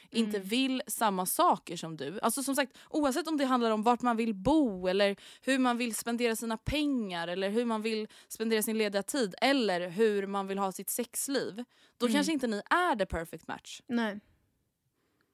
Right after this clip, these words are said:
Speaker 2: Precis.
Speaker 1: Ja, det var bara det. Det
Speaker 2: Ja,
Speaker 1: var
Speaker 2: men det var
Speaker 1: ranten.
Speaker 2: jätte-, jättebra, jättebra. Och känna, hon måste känna efter själv hur stort är
Speaker 1: Mm.
Speaker 2: problemet, agera utifrån det och tänka utifrån sig själv och, eh, vad, eh, hon tycker är viktigt och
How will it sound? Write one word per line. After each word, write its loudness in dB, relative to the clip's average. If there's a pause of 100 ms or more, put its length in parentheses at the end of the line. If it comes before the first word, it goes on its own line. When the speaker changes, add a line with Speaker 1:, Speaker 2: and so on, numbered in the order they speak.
(160)
Speaker 2:
Precis. -8
Speaker 1:
Ja, -8 (200)
det -4
var 4
bara 2
det. 4
Det -2
Speaker 2:
Ja, 8
Speaker 1:
var 10
Speaker 2:
men 8
det 2
var 4
Speaker 1:
ranten. 4
Speaker 2:
jätte-, -2
jättebra, -4
jättebra. -6 (120)
Och -12 (200)
känna, -2
hon 4
måste 2
känna 0
efter -6
själv 0 (240)
hur 0
stort -4
är 0
Speaker 1:
Mm. -4
Speaker 2:
problemet, -2
agera -4
utifrån -8
det -6
och -12 (640)
tänka -2 (340)
utifrån -4
sig -2
själv -2
och, -12
eh, -4
vad, -4
eh, -8
hon -2
tycker -8
är -4
viktigt -8
och -12